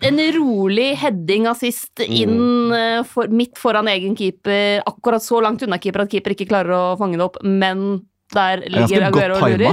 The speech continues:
Speaker 3: Det er ganske godt timet.
Speaker 1: Det er
Speaker 3: Jeg, jeg,
Speaker 1: kjempeassist.
Speaker 3: jeg tror ikke Barkley er god nok, jeg, til å klare det. Selv, altså, sånn, jeg tror ikke han hadde Aguero som kaptein, rett og slett fordi han er ikke god nok til å time headingene sine.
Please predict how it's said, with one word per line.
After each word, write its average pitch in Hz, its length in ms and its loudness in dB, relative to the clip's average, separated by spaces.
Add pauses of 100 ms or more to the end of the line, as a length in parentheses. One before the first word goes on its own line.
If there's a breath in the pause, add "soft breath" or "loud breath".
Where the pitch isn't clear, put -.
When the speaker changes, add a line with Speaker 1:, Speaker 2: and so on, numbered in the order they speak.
Speaker 3:
Det - 200 -16
er - 40 0
ganske 123 240 2
godt 123 140 2
timet. 113 300 2
Speaker 1:
Det - 20 4
er - 40 4
Speaker 3:
Jeg, - 140 2
jeg, 349 200 2
Speaker 1:
kjempeassist. 339 340 -2
Speaker 3:
jeg 123 220 2
tror 117 220 -2
ikke 123 120 0
Barkley 107 460 0
er 101 240 -2
god 95 240 -6
nok, 135 160 -2
jeg, 156 100 0 (260)
til 120 140 2
å 110 180 2
klare 104 280 0
det. 107 180 0
Selv, 117 380 0
altså, 120 200 -2
sånn, 120 220 2
jeg 127 160 0
tror 117 100 -4
ikke 113 100 2
han 110 120 0
hadde 104 240 -4
Aguero 101 240 -4
som 107 220 -4
kaptein, 113 360 -2
rett 113 160 -2
og - 60 -14
slett 107 160 -2
fordi 107 100 0
han 107 80 -2
er 104 60 -2
ikke 107 140 -6
god 107 140 0
nok 104 100 -4
til 104 80 -4
å - 100 -14
time 104 100 0
headingene 98 320 -4
sine. 104 220 -6